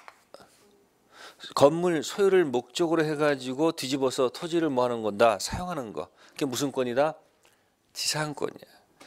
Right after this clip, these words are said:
그러면 갑은 지상권 제공자니까 이렇게 표현합니다. 지상권 제공자를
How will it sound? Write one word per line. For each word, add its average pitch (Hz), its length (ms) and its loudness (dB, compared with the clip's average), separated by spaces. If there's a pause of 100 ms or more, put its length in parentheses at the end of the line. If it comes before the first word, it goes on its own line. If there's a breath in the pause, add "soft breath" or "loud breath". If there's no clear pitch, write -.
(260 loud breath)
그러면 147 380 2 (400 soft breath)
갑은 143 560 2
지상권 156 580 2
제공자니까 131 1040 2
이렇게 147 380 -4
표현합니다. 110 800 0 (140)
지상권 143 720 -2
제공자를 123 800 0